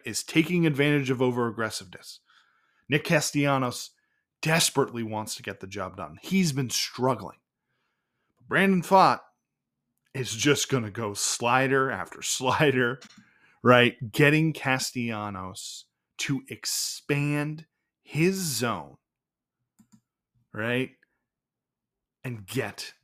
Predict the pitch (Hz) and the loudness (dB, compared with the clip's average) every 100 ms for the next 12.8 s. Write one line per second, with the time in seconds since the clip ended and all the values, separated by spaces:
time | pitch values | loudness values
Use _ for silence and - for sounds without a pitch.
0 | _ - 107 - - 95 - - - - | _ -10 -4 -4 -6 -10 -10 -16 -18 -20
1 | _ _ _ _ _ _ _ _ _ _ | _ _ _ _ _ _ _ _ _ _
2 | _ _ _ _ _ _ _ - 104 104 | _ _ _ _ _ _ _ -12 -10 -10
3 | - - - - 156 147 147 147 - - | -6 -4 -2 0 2 4 2 0 -4 -4
4 | - 127 123 120 - - 98 92 113 123 | 0 0 0 -2 -12 -12 -12 -10 -6 -4
5 | 127 117 117 113 107 - - 104 98 92 | -4 -4 -6 -6 -6 -8 -8 -10 -10 -12
6 | - - 65 _ _ _ _ - - - | -16 -18 -18 _ _ _ _ -20 -20 -20
7 | _ 110 139 147 165 170 165 170 180 165 | _ 2 4 6 6 6 4 4 2 0
8 | 139 156 175 175 175 208 - - 113 - | 0 0 2 2 4 2 2 -6 -6 -2
9 | 143 135 131 123 131 120 117 110 107 98 | -2 0 0 0 0 0 -2 -6 -8 -8
10 | 92 - - _ _ 139 135 120 - 123 | -10 -14 -20 _ _ 0 0 -2 -4 -2
11 | 113 113 - _ _ _ - 160 156 170 | -2 -4 -8 _ _ _ 0 4 6 6
12 | 147 139 143 143 139 135 131 | 4 2 4 6 6 6 2